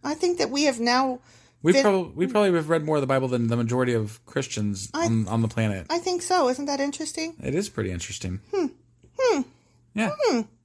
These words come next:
Speaker 1: Eventually, however, the famine spread throughout the land of Egypt as well. And when the people cried out to Pharaoh for food, he told them, "Go to Joseph and do whatever he tells you." So with severe famine everywhere, Joseph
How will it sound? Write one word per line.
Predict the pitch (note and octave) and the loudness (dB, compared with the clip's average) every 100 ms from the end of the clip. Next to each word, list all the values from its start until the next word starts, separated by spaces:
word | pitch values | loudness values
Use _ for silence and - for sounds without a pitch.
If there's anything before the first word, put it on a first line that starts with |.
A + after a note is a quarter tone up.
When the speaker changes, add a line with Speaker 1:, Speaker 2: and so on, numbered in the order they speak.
| _ _ - - - - | _ _ -8 -8 -20 2
Speaker 1:
Eventually, | D4 F4+ A4+ G#4+ D4 | 8 8 8 4 4
however, | C#4+ C4 A3+ A3+ | 6 6 6 4
the | B3 | -2
famine | A3 A#3 A3 G#3+ | 0 0 0 -4
spread | - D#4+ D4+ | 2 6 6
throughout | D#4 C4+ A3+ | 6 0 0
the | |
land | A3 B3+ D#4 | 2 2 2
of | E4+ | 0
Egypt | B3+ A3+ G3+ F3+ | -2 -2 -4 -4
as | F#3+ F#3 | -6 -4
well. | F#3+ F#3+ D#3 - - | 2 4 4 -2 -4
And | A3 | -2
when | G#3+ G#3 | 0 -2
the | |
people | G#3 C4 B3+ | -2 0 0
cried | - A#3+ A3+ | 2 2 4
out | A3+ | 4
to | A#3 | 2
Pharaoh | A3+ B3+ B3+ B3+ | -2 2 4 2
for | B3+ A#3 A3+ | 2 -2 -2
food, | - E4+ E4 F4 F4 - - | 0 0 2 0 -2 -18 -20
he | - D4 | -2 0
told | C4 C#4 B3+ | 6 4 6
them, | C4 B3+ | 0 2
"Go | A#3+ | 2
to | C4+ | 2
Joseph | C4+ D#4+ D4+ D4+ B3+ | 6 6 6 2 0
and | A3+ | -2
do | A#3+ | -2
whatever | G#3 G3+ A#3 C#4 | -2 0 2 0
he | D4 | -2
tells | C4+ C4 A3 G3+ | -2 0 0 -2
you." | F3+ - - - - - | -10 -10 -12 -20 -20 -20
So | - - B3 | -4 4 6
with | A3+ A3 _ - | 4 0 _ -8
severe | - - G#3+ G#3 C#4 D4+ | -2 0 0 2 2 2
famine | D4+ C#4 C4+ C#4 | 2 0 2 4
everywhere, | A#3 B3 A#3 A#3 A#3+ _ | 2 2 0 0 -4 _
Joseph | B3 B3 A3 | 0 0 -2